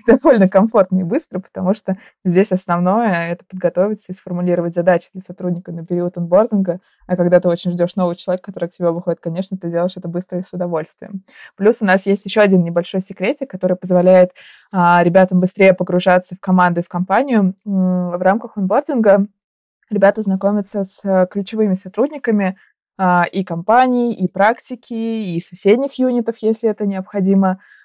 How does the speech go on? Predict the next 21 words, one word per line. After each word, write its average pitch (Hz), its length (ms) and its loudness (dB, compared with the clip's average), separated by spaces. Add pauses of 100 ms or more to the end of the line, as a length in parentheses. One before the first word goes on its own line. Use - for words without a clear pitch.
(100)
а, 190 240 4
тоже 233 220 2
самостоятельно, 185 840 0
потому 180 280 -8
что - 160 -10
мы 220 120 -2
предлагаем, 208 480 0
например, 180 420 -4
познакомиться 202 680 -4
с - 100 -14
ключевыми 226 400 -6
людьми 185 280 0
компании 175 440 -8
для 175 140 -10
того, 180 200 -4
чтобы - 220 -14
они 175 120 -6
рассказали 180 460 -6
про 175 140 -12
основные 180 360 -6
бизнес-процессы 180 1000 -6